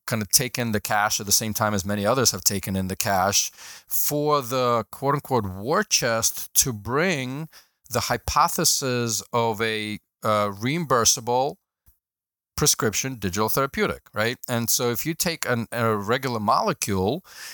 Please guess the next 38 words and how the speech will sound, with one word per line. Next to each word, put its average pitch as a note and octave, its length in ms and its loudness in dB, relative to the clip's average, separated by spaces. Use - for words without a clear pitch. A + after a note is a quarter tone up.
that A#2 260 -2
takes - 280 2
a A#2 60 -2
decade G#2+ 840 0
and G#2+ 320 2
a G2+ 60 0
billion A2 560 0
plus, A2 460 0
and G2+ 100 -2
I G2 40 0
think G#2 200 -2
the G2+ 80 -4
number G#2 340 0
is F#2+ 140 0
now G2 220 2
almost F#2+ 420 -2
two D3 160 0
billion, F#2 680 -2
right? F#2 240 0
If, F2 200 -6
if G2+ 180 -6
not F#2+ 200 2
more, G2+ 220 2
depending F#2+ 380 -4
on F2+ 80 -6
the F#2 60 -8
molecule F#2 460 0
to - 120 -2
market, D3 560 0
then E3 500 -2
that C#3+ 400 0
hypothesis, D3 920 2
if F#3+ 160 0
held E3+ 280 0
true D3 480 0
and C#3+ 240 -2
that C#3 140 2
succeeded, D3 640 0